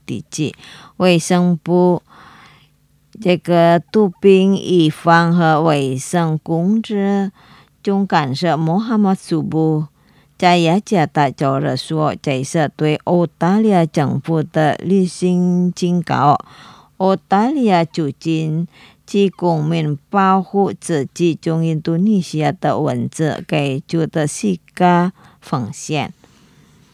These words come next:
穆罕默苏布解释说，埃克曼发现是报告雅加达在两千十五年报告，四个的通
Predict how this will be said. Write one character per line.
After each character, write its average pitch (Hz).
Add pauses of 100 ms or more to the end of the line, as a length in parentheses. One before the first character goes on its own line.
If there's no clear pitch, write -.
(360)
穆 175
罕 208
默 214
苏 202
布 185
解 165
释 156
说， 165
埃 196
克 -
曼 190 (500)
发 170
现 160
是 175
报 202
告 196
雅 170
加 214
达 165
在 175
两 156
千 160
十 165 (120)
五 180
年 196
报 131
告， 131 (340)
四 165
个 160
的 160
通 165